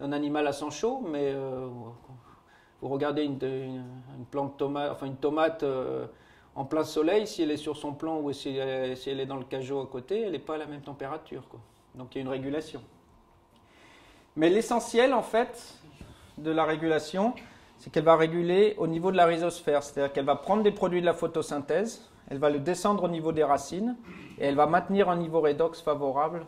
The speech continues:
dans le sol au niveau des racines. Et ça, elle le fait directement, mais aussi via la microflore. Elle va activer des, des micro-organismes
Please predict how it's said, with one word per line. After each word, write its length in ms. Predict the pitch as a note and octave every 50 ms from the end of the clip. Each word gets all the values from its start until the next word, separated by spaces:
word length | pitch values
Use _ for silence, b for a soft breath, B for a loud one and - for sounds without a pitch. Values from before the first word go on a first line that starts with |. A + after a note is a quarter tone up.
| -
dans 100 | C#3+ C3
le 40 | B2+
sol 240 | B2 - E3+ F3 F3
au 60 | D#3
niveau 240 | D3 C#3+ C#3 D3 D3
des 100 | D3 D3
racines. 460 | C#3 C#3+ C#3 - - - B2+ B2+ B2 A#2+ - - B B B B B B B B B B B B B B B - - - - -
Et 100 | - C#3+
ça, 200 | C3 - G3 G3
elle 100 | F#3+ F#3+
le 100 | F3+ F3
fait 480 | E3+ - - G#3 G#3+ A3+ A3 - - - - - _ _ _ _ _ -
directement, 500 | D3 C#3+ E3+ E3+ - - F#3 F#3 G#3 A3+
mais 140 | A3+ G3+ F3+
aussi 240 | E3 D#3+ - F#3+ D#3+
via 160 | D#3 F3+ F3+
la 100 | F3+ E3+
microflore. 640 | E3+ E3+ E3 - - F3 E3 - - D3+ D3 C#3 C3
Elle 60 | B2+
va 100 | B2+ C3+
activer 560 | C#3 C#3 - - E3 D#3 D3+ E3 F3+ F#3+ G#3
des, 380 | F#3 D#3 C#3+ C#3 C3+ C3+ C3+ B2+
des 180 | C3+ C3+ B2+
micro-organismes 1040 | B2+ C3+ C3 C3 C3 - - C#3 C#3 C3+ C#3+ C#3 C#3 D#3 G3 G#3 - - - -